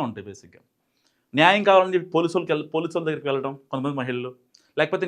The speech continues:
న్యాయం కావాలని ఊళ్ళో పెద్ద మనుషుల దగ్గరికి వెళ్ళడం. పార్టీ ఏదైనా సరే, ఇక్కడ వైసీపీ దొరికింది, వైసీపీ లీగల్ సెల్ అయింది కాబట్టి మనం మాట్లాడుకుంటున్నాం. కానీ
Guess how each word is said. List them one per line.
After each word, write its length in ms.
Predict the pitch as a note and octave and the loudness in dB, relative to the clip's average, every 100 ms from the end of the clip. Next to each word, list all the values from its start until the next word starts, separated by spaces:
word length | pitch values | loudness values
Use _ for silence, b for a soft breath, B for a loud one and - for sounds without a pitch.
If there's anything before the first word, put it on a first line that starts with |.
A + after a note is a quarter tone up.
| E3 | 0
న్యాయం 220 | F3 F#3 F3 | 0 2 2
కావాలని 280 | F3 F3 D#3 | 2 2 0
ఊళ్ళో 180 | E3 F3 D#3+ | 0 0 -2
పెద్ద 120 | C#3 E3+ | -6 -8
మనుషుల 180 | D3+ D#3 | -8 -8
దగ్గరికి 200 | C#3+ B2+ | -6 -8
వెళ్ళడం. 200 | A#2 G#2+ _ _ _ _ | -10 -14 _ _ _ _
పార్టీ 280 | B2 F#3 - C4 | 2 4 4 4
ఏదైనా 200 | C4 B3+ | 4 2
సరే, 120 | A3+ G#2 - _ | 0 -4 -12 _
ఇక్కడ 140 | - A#2 A2 | -8 -2 0
వైసీపీ 400 | C#3+ A#3 A#3 G3+ - b b G#2+ | 0 0 -2 -4 -10 b b -4
దొరికింది, 340 | F3 G#3 B3 A#3+ | -2 0 2 4
వైసీపీ 340 | G#3+ A3 B3 A#3+ G#3+ | 4 2 0 0 0
లీగల్ 200 | A3 A3+ | 0 2
సెల్ 160 | A3 G#3+ | 2 4
అయింది 180 | G#3 G#3 G3+ | 4 4 2
కాబట్టి 180 | G#3+ A3+ | 2 0
మనం 100 | G#3 F3+ | 0 0
మాట్లాడుకుంటున్నాం. 480 | F#3 F#3+ G3 F3+ F3 | 0 0 -2 -2 2
కానీ 120 | A#3 | 2